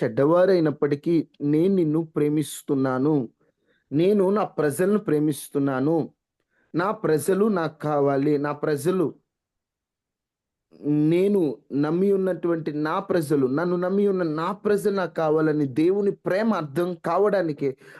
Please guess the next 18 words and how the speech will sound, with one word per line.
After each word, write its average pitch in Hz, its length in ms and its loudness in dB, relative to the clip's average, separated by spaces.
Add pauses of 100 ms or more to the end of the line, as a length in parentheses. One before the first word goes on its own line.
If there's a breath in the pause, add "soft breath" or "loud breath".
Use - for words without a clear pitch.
(120)
అక్కడ 156 560 6 (260 loud breath)
ఉపమాలంకారముగా 185 1400 4
ఈ 175 120 2
హోషేయ 170 460 2
భక్తుని 156 480 0
జీవితం 143 440 -2
రాయబడి 139 440 0
ఉంటది. 131 340 -4 (420 loud breath)
ఈ 196 60 6
హోషేయ 226 540 8
భక్తుడు 208 640 4 (340 loud breath)
ఆ 170 460 2 (500)
విషయములో, 202 720 4
అంటే 160 460 4
ఆమె 160 240 2
విషయంలో 220 460 2
ఆ 185 40 0
మాట్లాడుతూ, 170 760 -2